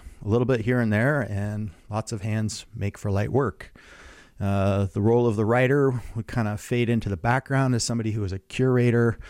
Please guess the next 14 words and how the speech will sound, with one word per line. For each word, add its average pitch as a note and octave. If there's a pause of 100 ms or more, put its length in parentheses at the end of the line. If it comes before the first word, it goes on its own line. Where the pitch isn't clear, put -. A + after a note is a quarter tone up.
(320)
who A#2
was, G2 (220)
you A2+
know, G2+
publisher, A#2
who A2
was G2+ (120)
overseer, A2 (580)
content A#2+
steward. A2
But, G#2+ (220)
you A2+
know, G#2+
the, G#2+